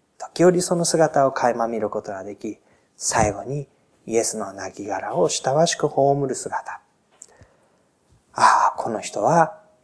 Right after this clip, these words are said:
まあ、そういう意味で、本当の求道者であり、本当の答えを見つけた人物であった。神様がそのように、この人に望んでくれたのだということを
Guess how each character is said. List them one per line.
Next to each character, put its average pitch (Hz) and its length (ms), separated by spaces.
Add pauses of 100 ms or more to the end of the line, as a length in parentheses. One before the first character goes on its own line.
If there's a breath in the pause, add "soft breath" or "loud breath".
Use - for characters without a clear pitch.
ま - 80
あ、 - 220
そ - 200
う - 20
い 110 100
う 123 40
意 151 40
味 202 120
で、 113 260 (560)
本 160 240
当 175 240
の 214 320
求 107 280
道 101 200
者 101 180
で 98 120
あ 104 160
り、 107 140 (500)
本 156 240
当 202 180
の 277 140
答 - 380
え - 60
を 170 200
見 104 100
つ - 100
け 104 120
た 101 140
人 110 240
物 113 240
で 113 120
あ - 100
っ - 40 (100)
た。 - 160 (540 soft breath)
神 104 220
様 110 240
が 156 180
そ - 180
の 107 120
よ 190 220
う 202 60
に、 - 180 (360)
こ 120 140
の 104 80
人 - 160
に 95 100
望 107 320
ん 117 40
で 120 100
く 139 120
れ 147 120
た 202 140
の 190 140
だ 208 200
と - 140
い 110 100
う 107 60
こ 104 140
と 107 160
を 143 320